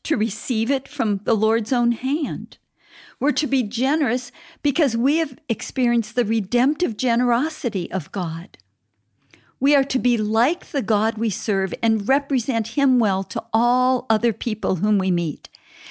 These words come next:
If all we have is from him and for his use, then we can hold it loosely and share it as he directs, because he's the owner. We are the stewards.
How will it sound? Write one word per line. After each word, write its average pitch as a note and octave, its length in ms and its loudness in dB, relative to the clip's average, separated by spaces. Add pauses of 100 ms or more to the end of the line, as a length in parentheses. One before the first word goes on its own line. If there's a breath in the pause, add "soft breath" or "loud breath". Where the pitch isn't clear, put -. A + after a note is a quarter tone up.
(300 loud breath)
If C4 220 0 (100)
all D4+ 400 2
we E4+ 140 2
have C#4 340 0
is A#3+ 180 0
from A3 260 0
him B3+ 500 0 (500 loud breath)
and A#3 260 2
for A3 180 -2
his G#3+ 340 0
use, A#3+ 440 -2 (440 loud breath)
then C4+ 180 4
we D#4+ 100 2
can F4 180 -2
hold C4 260 2
it C#4 180 -2
loosely A#3 680 -2
and G#3+ 160 0
share D4+ 320 -2
it B3+ 120 -2
as A#3 140 -2
he D4 140 -4
directs, F3+ 600 -6 (240 loud breath)
because C4 460 -4
he's F4+ 340 0
the A3+ 240 -4
owner. F3 440 0 (520)
We G3+ 540 -2 (100)
are E3+ 180 -4
the E3 140 -8
stewards. - 880 -12